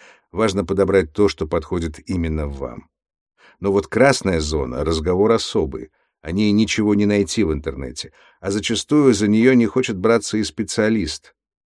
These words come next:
Американский психиатр Элизабет Кюблер-Росс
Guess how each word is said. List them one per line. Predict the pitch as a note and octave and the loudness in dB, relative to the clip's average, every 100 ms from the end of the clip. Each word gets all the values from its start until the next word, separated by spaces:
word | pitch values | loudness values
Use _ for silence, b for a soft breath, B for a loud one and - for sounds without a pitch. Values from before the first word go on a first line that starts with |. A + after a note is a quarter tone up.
| _ | _
Американский | - A2 A#2 A#2+ A#2 G2+ A2 | -4 0 2 4 2 2 -4
психиатр | F2 G2+ F2+ A#2 G#2 E2+ C#2+ b b | -6 -6 0 2 2 0 -4 b b
Элизабет | G2+ G#2+ G#2+ G2+ G2 - | -2 0 2 2 -2 -4
Кюблер-Росс | - A2 F#2 F#2+ - G2+ B2+ A#2+ | -4 -2 4 2 2 2 4 2